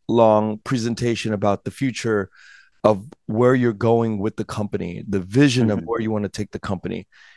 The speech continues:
Speaker 1: And it was
Speaker 2: Yeah, yeah.
Speaker 1: elaborately planned, uh, the way you situated every little thing, every little plot that you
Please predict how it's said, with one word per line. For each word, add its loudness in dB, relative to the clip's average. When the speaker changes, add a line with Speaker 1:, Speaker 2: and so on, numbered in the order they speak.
Speaker 1:
And 2
it 2
was 0
Speaker 2:
Yeah, 0
yeah. -2
Speaker 1:
elaborately 0
planned, 0
uh, -2
the -2
way 2
you 0
situated 0
every 4
little 4
thing, 6
every 2
little 2
plot 2
that -2
you -2